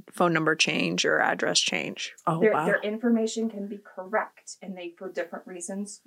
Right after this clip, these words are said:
Speaker 2: don't receive that information.
Speaker 1: <gasps> Oh, my.
Speaker 2: Information they send back to the state might not be successfully received, be
Speaker 1: Mm-hmm.
Speaker 2: received. Or parents can't get through to the call center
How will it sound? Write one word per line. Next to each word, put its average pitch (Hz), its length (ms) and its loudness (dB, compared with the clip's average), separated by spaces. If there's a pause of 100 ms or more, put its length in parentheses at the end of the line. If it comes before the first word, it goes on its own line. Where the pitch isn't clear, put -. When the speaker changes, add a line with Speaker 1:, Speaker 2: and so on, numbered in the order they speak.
Speaker 2:
don't 175 240 -2
receive 175 300 -12
that 160 160 -6
information. - 840 -10
Speaker 1:
<gasps> - 120 -16
Oh, 208 40 -2
my. 175 340 -6 (280)
Speaker 2:
Information 226 640 4
they 208 140 -2
send 196 340 -8
back - 280 -8
to 214 120 -12
the 202 80 -16
state - 800 -6 (140)
might 175 320 -2
not 175 200 -10
be 196 120 -10
successfully - 640 -10
received, - 420 -14 (140)
be 196 80 4
Speaker 1:
Mm-hmm. 160 140 0
Speaker 2:
received. 180 440 -6 (560)
Or 202 320 4
parents 185 480 -8
can't 202 360 -14
get - 280 -10
through 190 180 -10
to - 100 -16
the - 60 -18
call - 220 -4
center 170 500 -2